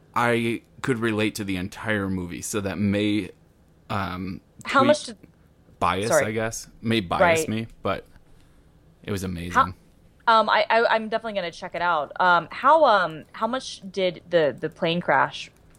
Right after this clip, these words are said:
Speaker 2: seem to have? Like, how much of an impact did that seem to have?
Speaker 1: It was actually, it was amazing because at first the plane crash made him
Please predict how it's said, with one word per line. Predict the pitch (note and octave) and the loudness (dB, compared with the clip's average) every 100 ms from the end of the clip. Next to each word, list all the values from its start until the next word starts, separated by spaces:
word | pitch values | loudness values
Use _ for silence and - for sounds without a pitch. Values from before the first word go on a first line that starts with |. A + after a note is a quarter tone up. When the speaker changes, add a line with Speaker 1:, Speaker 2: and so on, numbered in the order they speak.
| - | -20
Speaker 2:
seem | - - E3+ | -12 -4 0
to | D3 | 0
have? | D3 D3 C#3+ | 2 2 2
Like, | D#3 D#3 | 2 2
how | F3+ | 2
much | F3+ | 0
of | E3 | 0
an | D#3 | -4
impact | D#3+ D3+ | -2 -4
did | - | -2
that | C#3 - | -4 -4
seem | D3+ | -6
to | D3+ | -2
have? | D3+ D3+ - | 0 0 0
Speaker 1:
It | C3+ | -2
was | C3+ B2 | -2 0
actually, | A#2+ B2+ C#3 C3 A#2 A#2+ | 2 0 0 0 0 0
it | |
was | A2+ G#2 | 0 2
amazing | G#2+ G#2+ A2 F#2+ F2+ F#2+ | 2 4 2 0 -2 -2
because | A2 A2 G2+ F#2+ - - _ _ - | -4 0 2 2 -2 -10 _ _ -2
at | G#2 - | -2 0
first | C3 D3+ C#3+ - - | 2 2 2 -6 -8
the | A#2 A2 | -4 -2
plane | A2+ A2 | 0 0
crash | F#2+ G#2 F#2+ F#2+ - - _ _ _ _ _ _ _ _ | 0 -2 -2 -4 -6 -10 _ _ _ _ _ _ _ _
made | A2 A2+ G#2+ | 4 4 4
him | A2 G#2 F2+ - A2 | 2 0 -2 -6 -12